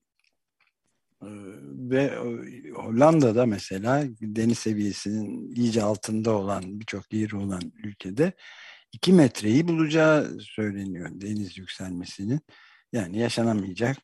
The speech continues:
kesin. Hollanda'nın bazı bölümleri tamamen sular altında olacak.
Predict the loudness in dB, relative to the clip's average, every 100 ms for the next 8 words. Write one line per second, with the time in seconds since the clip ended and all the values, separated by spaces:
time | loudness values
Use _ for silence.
0 | _ -6 -6 -2 -4 -4 _ _ -16 -10
1 | -8 -6 -6 -8 -6 -6 -4 -4 -4 -8
2 | -10 -10 -8 -8 -8 -4 -6 -6 -20 -20
3 | -2 2 4 4 0 2 6 6 4 0
4 | -2 -2 -4 -4 0 0 0